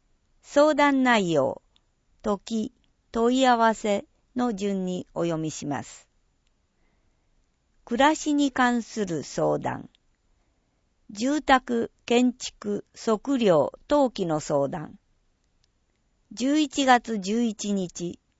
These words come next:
十八日、二十五日、いずれも水曜日、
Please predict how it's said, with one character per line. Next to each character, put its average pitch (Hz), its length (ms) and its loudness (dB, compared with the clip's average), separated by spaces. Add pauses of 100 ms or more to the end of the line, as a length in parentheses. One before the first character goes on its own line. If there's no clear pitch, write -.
(180)
十 226 260 -2
八 233 340 0
日、 185 480 -6 (380)
二 269 240 2
十 180 300 -2
五 208 180 -2
日、 - 480 -6 (560)
い 214 140 -4
ず 254 160 -4
れ 285 100 6
も 262 160 0
水 262 320 0
曜 202 260 4
日、 131 220 -8